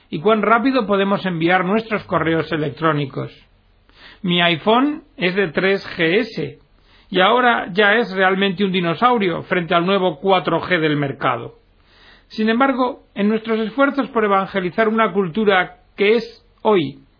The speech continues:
enormemente secular y pagana, debemos los católicos preguntarnos, ¿estamos utilizando esa misma rapidez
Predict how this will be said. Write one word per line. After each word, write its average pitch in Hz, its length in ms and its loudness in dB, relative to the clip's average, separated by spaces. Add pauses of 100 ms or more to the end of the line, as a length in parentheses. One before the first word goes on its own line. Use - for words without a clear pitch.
(200)
enormemente 202 600 -2
secular 165 480 -4
y 277 80 -6
pagana, 156 560 -2 (560)
debemos 262 380 2
los 208 160 0
católicos 202 500 0
preguntarnos, 170 1000 -2 (680)
¿estamos 285 520 0
utilizando 202 760 0
esa 208 240 0
misma 196 340 0
rapidez 170 600 0